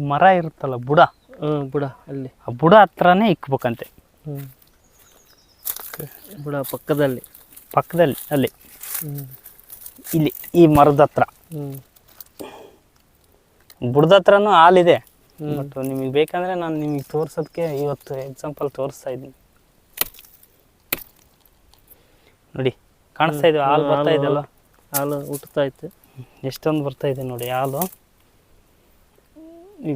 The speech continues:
Speaker 1: ಗಲೀಜೆಲ್ಲ ತೆಗೆದ್ಬಿಡೋಣ. ಕಾಣಿಸ್ತಾ ಇದೆಯಾ?
Speaker 2: ಹ್ಮ್.
Speaker 1: ಹ್ಮ್. ಹ್ಮ್. ಹೋಗ್ತಾ ಇದೆಯಾ ಹಾಲು?
Speaker 2: ಹ್ಮ್, ಹೋಗ್ತಾ ಇದೆ, ಕಾಣಿಸ್ತಾ
Speaker 1: ಕಾಣಿಸ್ತಾ ಇದೆಯಾ?
Speaker 2: ಹಾ.
Speaker 1: ಹತ್ರ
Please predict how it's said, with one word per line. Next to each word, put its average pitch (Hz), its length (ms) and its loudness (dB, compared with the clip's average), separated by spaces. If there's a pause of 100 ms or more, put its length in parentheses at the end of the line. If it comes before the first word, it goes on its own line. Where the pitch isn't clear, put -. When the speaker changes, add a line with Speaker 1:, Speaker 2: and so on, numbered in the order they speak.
Speaker 1:
ಗಲೀಜೆಲ್ಲ 131 480 -6
ತೆಗೆದ್ಬಿಡೋಣ. 123 440 -10 (1800)
ಕಾಣಿಸ್ತಾ 143 380 -8
ಇದೆಯಾ? 139 180 -6 (100)
Speaker 2:
ಹ್ಮ್. 151 200 -6 (2750)
Speaker 1:
ಹ್ಮ್. 135 100 -16 (1080)
ಹ್ಮ್. - 800 -14 (140)
ಹೋಗ್ತಾ 151 320 2
ಇದೆಯಾ 156 180 4 (140)
ಹಾಲು? 160 200 2 (180)
Speaker 2:
ಹ್ಮ್, 156 180 -2 (100)
ಹೋಗ್ತಾ 139 280 -10
ಇದೆ, 131 160 -16
ಕಾಣಿಸ್ತಾ 143 280 -8
Speaker 1:
ಕಾಣಿಸ್ತಾ 160 360 0
ಇದೆಯಾ? 143 260 -6
Speaker 2:
ಹಾ. 143 80 -4 (840)
Speaker 1:
ಹತ್ರ 165 260 2